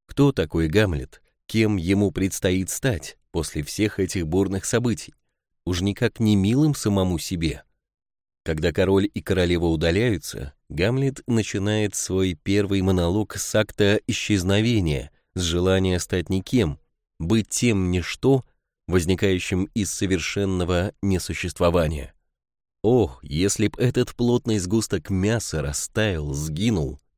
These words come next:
и зашел росой, или если бы предвечный не уставил запрет самоубийству. Итак, пьеса начинается с того, что Гамлет говорит нам не просто о том, что он не знает,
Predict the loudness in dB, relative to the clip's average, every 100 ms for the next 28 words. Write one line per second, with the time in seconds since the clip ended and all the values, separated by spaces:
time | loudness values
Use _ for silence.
0 | -6 -2 -2 0 0 0 -2 -4 -4 -4
1 | -6 _ _ -20 _ 0 2 4 4 2
2 | 0 -2 2 2 0 -2 0 0 -2 -2
3 | -4 -2 0 0 0 -4 -8 -2 -2 0
4 | 0 -2 _ _ -6 0 0 2 -2 -2
5 | -2 0 2 0 -2 -4 -6 -10 -14 -20
6 | _ _ _ _ _ _ _ _ _ _
7 | -2 2 0 0 -4 0 2 0 0 0
8 | 0 0 -2 0 -2 -4 -6 -2 -2 -2
9 | -2 -2 0 0 0 -4 -2 0 0 0
10 | 0 0 0 0 0 -2 -2 -2 -2 -2
11 | -2 -2 -2 -4 -6 -2 -2 0 -2 -2
12 | 0 0 -4 -8